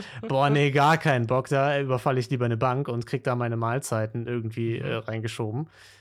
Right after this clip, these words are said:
Speaker 1: Kann natürlich auch sein, ne? Dass, dass, dass vielleicht, äh, der ist natürlich jetzt so geschrieben, der Artikel, ne, dass das der lustige alte Mann ist, der den, der, der die Bank überfällt.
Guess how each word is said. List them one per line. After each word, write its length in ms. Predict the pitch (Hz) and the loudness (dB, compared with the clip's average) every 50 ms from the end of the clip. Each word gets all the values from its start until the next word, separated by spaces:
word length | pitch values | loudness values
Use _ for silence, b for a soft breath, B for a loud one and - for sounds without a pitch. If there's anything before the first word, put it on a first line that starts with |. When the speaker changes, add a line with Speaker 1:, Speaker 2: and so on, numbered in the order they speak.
| B B B _ _ _ _ _ _ _ _ | B B B _ _ _ _ _ _ _ _
Speaker 1:
Kann 200 | - 156 156 170 | -2 0 2 2
natürlich 400 | 196 185 - - 180 147 127 123 | 2 2 2 2 0 0 2 0
auch 180 | 135 165 160 | 0 0 0
sein, 300 | - - 120 101 101 101 | -2 -4 -6 -6 -6 -6
ne? 180 | 104 107 123 135 | -6 -6 -2 0
Dass, 320 | 147 151 143 - - - | 0 0 0 -2 -6 -6
dass, 400 | - 147 135 - - - - - | -4 -4 -4 -2 -4 -8 -10 -10
dass 200 | - 143 120 - | -10 -10 -10 -6
vielleicht, 520 | - - 143 135 135 139 143 139 - - - | -4 -2 0 2 2 2 0 0 -2 -6 -6
äh, 380 | 143 135 131 127 127 127 123 117 B B B B B B B B B B _ _ - | -4 -2 0 0 0 0 -2 -4 B B B B B B B B B B _ _ -4
der 120 | 175 - | -2 0
ist 140 | 160 151 - | 0 0 2
natürlich 300 | 202 180 - 190 180 170 | 0 2 2 2 2 2
jetzt 180 | 185 170 135 | 2 2 2
so 140 | 123 151 165 | 2 2 2
geschrieben, 460 | 160 160 147 - - 151 165 180 196 190 | 2 2 0 0 0 0 0 0 2 2
der 140 | 190 160 160 | 2 2 0
Artikel, 440 | 160 160 - 175 160 196 196 180 | 0 -2 -4 -4 0 0 2 2
ne, 120 | 156 151 151 | 2 0 -2
dass 140 | 151 147 - | -2 -4 -4
das 180 | 165 135 - | -6 -4 0
der 100 | - 143 | 0 0
lustige 440 | 135 139 151 151 - 175 151 160 127 | 2 2 0 0 0 0 0 2 2
alte 220 | 135 147 143 147 | 0 0 0 0
Mann 200 | 135 131 131 139 | 0 0 0 0
ist, 180 | 160 165 156 - | 0 -2 0 0
der 80 | 147 135 | 0 2
den, 240 | 135 135 131 135 | 2 0 0 -2
der, 140 | 135 131 127 | -4 -6 -4
der 320 | 123 127 123 120 120 120 120 | -2 -2 -2 0 -2 -4 -4
die 160 | 120 - 113 | -6 -8 -6
Bank 240 | 113 120 151 160 196 | -6 -6 -6 -4 -2
überfällt. 440 | 151 139 113 - 131 123 135 135 | -2 -2 -2 0 0 0 0 0